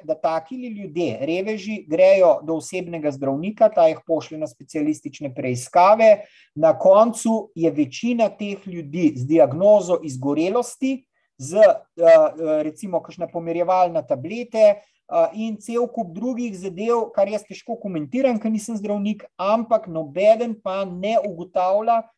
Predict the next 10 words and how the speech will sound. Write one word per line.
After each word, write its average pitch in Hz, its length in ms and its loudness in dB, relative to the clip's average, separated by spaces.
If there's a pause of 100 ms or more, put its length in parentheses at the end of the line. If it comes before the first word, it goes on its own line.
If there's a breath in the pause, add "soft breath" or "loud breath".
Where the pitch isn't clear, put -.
(120)
ali 214 380 -4
so 202 200 -12
lahko 202 420 -8
ra-, 175 160 -2 (240)
razlogi 185 520 -6
v, 170 200 -4 (280)
v, 170 300 -2
se - 180 -18
pravi, 165 260 -4
hipersenzibilnosti. 170 1160 -6